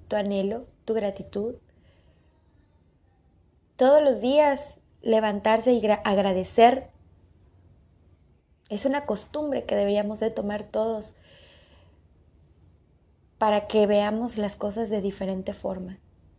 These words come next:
¿Funciona? Sí, sí funciona. Ahora que yo me siento del otro lado, puedo decir segura y confiada de que puedo ayudar a otros cuando se sientan como yo me sentí.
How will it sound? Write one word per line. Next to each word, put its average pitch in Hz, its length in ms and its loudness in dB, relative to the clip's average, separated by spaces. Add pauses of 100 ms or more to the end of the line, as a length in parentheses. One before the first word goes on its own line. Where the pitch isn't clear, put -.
¿Funciona? 277 640 -2
Sí, 262 180 -8
sí - 160 -10
funciona. - 500 -14 (1300)
Ahora 240 280 8
que 226 120 -4
yo 208 100 -2
me 220 140 -2
siento 226 600 0 (140)
del 190 160 -2
otro 196 240 -2
lado, 196 380 0 (500)
puedo 233 300 6
decir 220 520 -2 (840)
segura 214 800 6
y 208 120 -2
confiada 208 680 2 (440)
de 208 160 0
que 214 120 -4
puedo 233 220 2
ayudar 202 360 2
a 196 100 0
otros 190 400 -2
cuando 190 240 -6
se 185 120 -6
sientan 196 400 -6
como 180 220 -6
yo 180 160 -6
me 175 120 -8
sentí. 175 420 -16